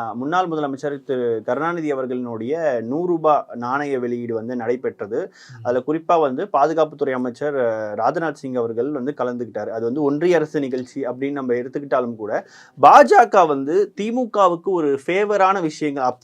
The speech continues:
Speaker 1: course வந்து அவர் வந்து முன்னாள் முதலமைச்சர், ஒரு பொது தலைவராக பார்க்கப்பட்டாலும் கூட,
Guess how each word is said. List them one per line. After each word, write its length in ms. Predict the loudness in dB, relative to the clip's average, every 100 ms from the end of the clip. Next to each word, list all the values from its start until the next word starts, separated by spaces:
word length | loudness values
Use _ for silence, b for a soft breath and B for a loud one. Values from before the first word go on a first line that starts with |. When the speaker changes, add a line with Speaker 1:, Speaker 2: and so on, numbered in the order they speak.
| 0
Speaker 1:
course 200 | 2 2
வந்து 200 | 2 2
அவர் 160 | 2 4
வந்து 220 | 2 0
முன்னாள் 340 | -2 0 0 2
முதலமைச்சர், 420 | 0 0 0 -2 0
ஒரு 120 | -2
பொது 260 | -4 -6 -2
தலைவராக 520 | 0 2 2 2 2 4
பார்க்கப்பட்டாலும் 680 | 4 2 -2 0 0 0 -4
கூட, 180 | -4